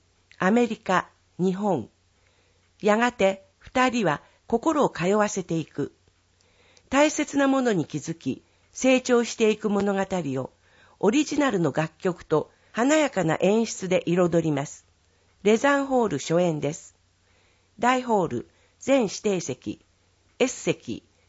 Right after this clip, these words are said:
九千九百円、A席、七千七百円。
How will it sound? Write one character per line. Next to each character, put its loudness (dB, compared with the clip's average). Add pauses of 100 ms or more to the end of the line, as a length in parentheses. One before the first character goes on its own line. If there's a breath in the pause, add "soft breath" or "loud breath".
九 0
千 -2
九 -2
百 -6
円、 -6 (500)
A 2
席、 -6 (380)
七 2
千 0
七 0
百 -6
円。 -4